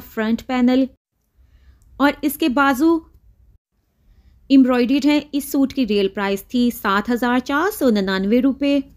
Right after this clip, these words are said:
और ये है इस शर्ट का एम्ब्रॉयडर्ड दामन और ये है इस शर्ट के एम्ब्रॉयडर्ड बाजू। ये भी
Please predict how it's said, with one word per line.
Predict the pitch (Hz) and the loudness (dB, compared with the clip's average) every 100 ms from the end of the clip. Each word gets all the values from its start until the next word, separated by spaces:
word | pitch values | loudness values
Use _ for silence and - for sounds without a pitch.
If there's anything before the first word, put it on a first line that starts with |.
| - - - - 233 | -20 -20 -20 -12 0
और | 254 | 2
ये | 277 302 | 4 4
है | 320 | 4
इस | 320 - | 0 0
शर्ट | 302 294 | -2 -2
का | 311 302 277 | -2 -2 2
एम्ब्रॉयडर्ड | 233 196 190 208 208 | 2 2 0 -2 -2
दामन | 214 220 240 233 - _ - _ - _ - - | -2 0 0 -2 -10 _ -20 _ -20 _ -12 2
और | 277 | 4
ये | 269 302 | 4 4
है | 320 | 4
इस | 320 - | 2 0
शर्ट | 285 - | -2 0
के | 294 | 0
एम्ब्रॉयडर्ड | 277 226 196 202 190 | 2 2 0 0 0
बाजू। | 220 202 254 | -2 0 0
ये | 202 220 | 2 0
भी | 220 294 | 2 0